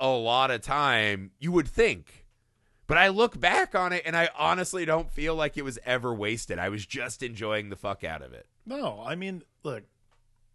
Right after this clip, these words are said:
Speaker 2: it's ninety-six minutes. It's tight. I enjoy it. Like,
Speaker 1: Yeah.
Speaker 2: yeah, it makes these choices at the end where you're like, "Got it. Like,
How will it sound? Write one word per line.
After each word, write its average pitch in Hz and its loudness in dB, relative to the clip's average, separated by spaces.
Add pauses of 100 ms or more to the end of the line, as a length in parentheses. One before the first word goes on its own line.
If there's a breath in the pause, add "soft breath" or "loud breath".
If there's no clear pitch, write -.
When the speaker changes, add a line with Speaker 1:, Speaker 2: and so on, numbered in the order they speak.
(220)
Speaker 2:
it's 165 -10
ninety-six 170 -2
minutes. 131 -6
It's - -12
tight. 156 0 (200)
I 117 -8
enjoy 120 -4
it. 135 -4 (100)
Like, 120 -12 (140)
Speaker 1:
Yeah. 80 -14 (880)
Speaker 2:
yeah, 139 2 (100)
it 151 -8
makes 165 -6
these 147 -8
choices 151 -4
at 139 -12
the 131 -6
end 131 -8
where 127 -6
you're 123 -4
like, 120 -4 (180)
"Got 107 0
it. - -18 (280)
Like, 113 -10